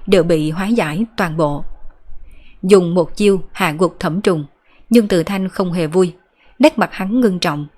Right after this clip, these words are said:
tràn đầy sự hoài nghi. Tay chân hắn bây giờ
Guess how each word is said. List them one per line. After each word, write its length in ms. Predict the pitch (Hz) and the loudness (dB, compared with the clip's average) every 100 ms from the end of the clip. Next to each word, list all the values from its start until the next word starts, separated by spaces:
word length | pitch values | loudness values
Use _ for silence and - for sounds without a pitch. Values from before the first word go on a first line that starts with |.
| - | -4
tràn 200 | 190 160 | -4 -2
đầy 240 | 170 156 | -2 -2
sự 340 | 151 - 156 147 | -4 -4 -4 -4
hoài 240 | 170 160 | -8 -6
nghi. 280 | 151 175 160 - - - - - - - - _ _ - - | -2 -2 -2 -8 -10 -14 -18 -20 -18 -18 -20 _ _ -10 -2
Tay 160 | 196 | -2
chân 240 | 175 185 170 | 0 -2 -2
hắn 280 | 180 202 | -4 0
bây 140 | 226 170 | 0 0
giờ 300 | 170 160 | 0 0